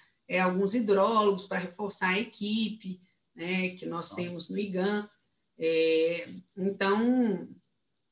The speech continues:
Speaker 1: é, a gente tem buscado esse reforço institucional para continuar com o órgão gestor, referência técnica, né, é, que eu acho que esse é o papel dele.
Speaker 2: É, legal, muito interessante.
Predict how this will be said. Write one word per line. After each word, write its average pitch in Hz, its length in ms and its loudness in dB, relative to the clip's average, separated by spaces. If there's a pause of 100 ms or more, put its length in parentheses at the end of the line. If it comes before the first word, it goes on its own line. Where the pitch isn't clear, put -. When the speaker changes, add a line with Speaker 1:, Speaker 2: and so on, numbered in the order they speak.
(240)
Speaker 1:
é, 156 280 -10
a 160 40 -6
gente 180 320 -4
tem 180 320 -2
buscado 185 520 -2
esse 190 220 -4
reforço 202 540 0
institucional 202 760 -4 (420)
para 202 120 0
continuar 233 580 2
com 226 80 -4
o 214 100 -2
órgão 196 280 2
gestor, 180 640 -2
referência 196 680 -2 (140)
técnica, 175 880 -4
né, 170 600 -8 (160)
é, 165 180 -6
que - 140 -12
eu 175 40 -4
acho 165 220 -4
que 170 80 -10
esse 175 280 -6
é 208 40 -4
o 202 40 -6
papel 226 320 -6
dele. - 320 -8 (480)
Speaker 2:
É, 123 80 -8
legal, 139 520 -4
muito 143 180 -6
interessante. 156 640 -2